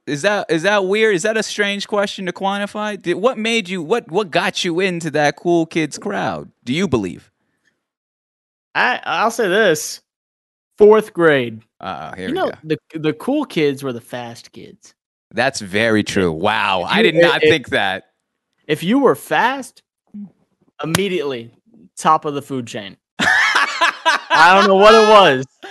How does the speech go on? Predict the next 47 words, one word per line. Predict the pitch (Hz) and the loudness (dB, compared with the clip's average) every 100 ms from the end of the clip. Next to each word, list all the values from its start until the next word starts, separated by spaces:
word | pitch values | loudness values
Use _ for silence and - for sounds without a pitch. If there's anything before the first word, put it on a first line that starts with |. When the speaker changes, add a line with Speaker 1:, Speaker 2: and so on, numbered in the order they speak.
| 143 | 0
Speaker 2:
I | |
don't | 170 226 | 2 4
know | 233 220 | 6 8
what | 254 | 8
it | |
Speaker 1:
Yeah. | 254 | 8
Speaker 2:
was. | 285 202 | 6 4
And | 202 | 2
I | 262 339 | 2 2
feel | 392 | 4
like | 349 202 | 4 6
Speaker 1:
Yeah. | 175 | 4
Speaker 2:
everybody | 311 349 269 208 190 | 4 2 2 2 0
can, | 190 | 0
like, | 180 170 156 - _ 175 185 | 2 2 0 -20 _ -12 -2
get | 220 | 0
to | 220 | 0
that. | 165 | -6
It's | 175 | -2
like, | 202 | -2
if | 185 208 | -2 -4
you | 339 | -2
were | 359 | 0
a | 190 | -2
fast | - 196 226 - - | -2 -2 -2 -6 -12
kid, | 269 339 285 _ _ _ _ _ _ 202 208 | -10 -10 -14 _ _ _ _ _ _ -18 -10
people | 302 339 | -10 -10
for | - | -12
some | - 330 | -8 -4
reason | 339 320 320 | -4 -6 -6
thought | 302 330 | -6 -4
you | 311 | -4
were | 311 | -6
super | - 339 311 | -6 -8 -8
cool. | 269 381 381 - | -6 -4 -4 -6
Speaker 1:
Bro, | 196 254 | -2 0
I | 262 | 2
was | 262 247 | 0 2
Speaker 2:
So | 180 | 4
Speaker 1:
slow | 180 262 254 | 6 6 4
as | 247 | 2
hell. | 262 - | 0 -2
You | 214 | -2
must | 320 285 | 0 -2
have | 202 | 0
been | 190 | 2
a, | 170 139 131 | 4 4 2